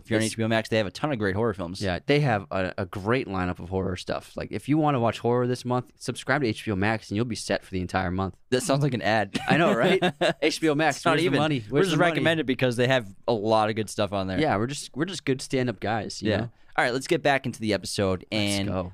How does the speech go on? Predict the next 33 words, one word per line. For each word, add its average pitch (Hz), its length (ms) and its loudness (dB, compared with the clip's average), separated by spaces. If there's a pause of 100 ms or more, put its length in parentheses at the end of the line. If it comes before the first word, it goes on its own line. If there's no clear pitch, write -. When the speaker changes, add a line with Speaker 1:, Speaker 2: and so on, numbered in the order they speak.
Speaker 1:
we'll 123 80 2
move 135 240 2
into 131 420 2
What 131 320 2
We 214 140 0
Do 196 180 4
in 196 80 2
the 190 60 4
Shadows, 175 600 2
which 147 160 -6
came 165 160 0
out 151 100 2
in 139 40 0
two 151 120 -2
thousand 151 300 2
fourteen, 156 460 0
directed 131 300 0
by 120 80 2
Taika 135 220 0
Waititi 139 600 -2
and 120 80 0
Jermaine 120 300 0
Clement. 117 400 0 (420)
And 131 380 0
this 156 260 2
movie 131 540 2
is 113 300 0 (260)
hysterical. 117 960 2
So 98 340 2
Vi-, 113 540 0
Viago, 131 600 2
Deacon, 131 380 2
and 120 200 0